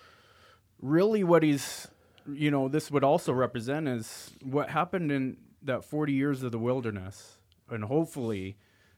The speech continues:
the Pharisees would get it, is that it represented their disobedience to God. They had been sinning against God. God had given, given them the Ten Commandments out there, and they kept going their own way. They couldn't follow. They didn't have the power to do it.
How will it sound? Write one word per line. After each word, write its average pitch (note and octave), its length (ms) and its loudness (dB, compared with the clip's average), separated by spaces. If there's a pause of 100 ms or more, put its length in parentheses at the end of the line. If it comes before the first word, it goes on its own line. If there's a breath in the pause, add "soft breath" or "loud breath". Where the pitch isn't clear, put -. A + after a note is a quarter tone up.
(220 soft breath)
the A2 120 -8
Pharisees A#2+ 580 -2
would G#2 180 -10
get A2 180 -2
it, G2+ 180 -8
is A2 160 -10
that A#2 240 -6 (160)
it C#3 160 -6
represented D#3+ 580 -2
their C#3 140 2
disobedience C3 840 -2
to A2 80 -10
God. G#2 380 -6 (500 soft breath)
They A#2+ 160 0
had B2+ 140 -2
been B2 200 -2
sinning E3 380 -2
against D#3 360 -2
God. C#3 300 2
God C3 240 2
had A2+ 340 -10
given, D3 500 -4
given D#3 260 0
them E3 180 0
the C#3+ 80 0
Ten D#3+ 320 -2
Commandments D3 680 -2
out D3 220 2
there, C#3 340 2
and A#2+ 240 -4
they A2+ 80 -4
kept A#2+ 320 -6
going C#3 460 0 (360 soft breath)
their B2 160 2
own D#3 240 4
way. D3+ 260 4
They A#2 140 -2
couldn't D#3+ 380 -2
follow. C#3+ 480 4
They A2 140 -2
didn't C#3 220 -4
have D#3 200 -4
the C3+ 80 -4
power D3 420 0
to C#3 120 -2
do C3+ 260 2
it. C#3 180 0